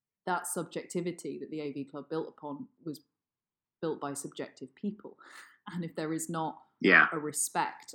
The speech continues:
Speaker 1: of, you know, the natural, you know, um, turnover that happens where people leave or move on or whatever, but to force it out and think that they could make the A V Club anything without the people who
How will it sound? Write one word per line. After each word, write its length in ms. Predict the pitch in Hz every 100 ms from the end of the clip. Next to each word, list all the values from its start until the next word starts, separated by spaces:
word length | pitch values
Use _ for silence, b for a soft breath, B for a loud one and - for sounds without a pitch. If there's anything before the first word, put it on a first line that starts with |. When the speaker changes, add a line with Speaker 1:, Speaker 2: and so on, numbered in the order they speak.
| -
Speaker 1:
of, 220 | 143 143 _ b -
you 80 | 262
know, 100 | 143 - _ -
the 80 |
natural, 340 | 233 220 - 180 -
you 140 | 185 180
know, 160 | 139 139 _ 151
um, 180 | 143
turnover 500 | - - 147 135 127
that 140 | 127 - -
happens 340 | 131 156 160
where 80 | 113
people 320 | - 127 131 117
leave 200 | 127 131
or 100 | 131 147
move 120 | 143 -
on 80 |
or 60 | 135
whatever, 340 | 131 143 143 139 b b b _ _ _ _ _ _ _ _
but 140 | 202 -
to 120 | 175
force 460 | 180 196 208 208
it 100 | 165 -
out 280 | 175 147 151
and 160 | 147
think 340 | - 160 156 -
that 120 | 147
they 140 | 156
could 160 | 147 156
make 240 | 156 143
the 160 | - 143
A 140 | 143
V 240 | 143 143 147
Club 400 | - 147 139 - _ _ _ _ _
anything 520 | 160 156 156 - 147 143
without 300 | 143 143 139
the 80 |
people 540 | - 156 143 - 143 143 -
who 320 | 139 139